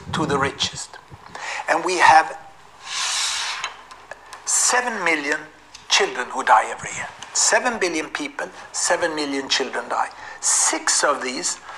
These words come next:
die in the poorest two billion. One die here in the middle,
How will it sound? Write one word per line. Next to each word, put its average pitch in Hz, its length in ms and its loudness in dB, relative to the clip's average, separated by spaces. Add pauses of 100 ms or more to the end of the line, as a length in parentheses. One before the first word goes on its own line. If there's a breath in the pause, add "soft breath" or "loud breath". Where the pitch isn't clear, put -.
(180 loud breath)
die 208 340 10 (360)
in 202 80 -8
the 208 100 0 (140)
poorest 254 560 2
two - 120 -2
billion. - 380 -8 (680 loud breath)
One 220 440 8 (180)
die 175 200 6
here 151 220 2
in 147 120 -4
the 151 80 -2
middle, 135 360 -4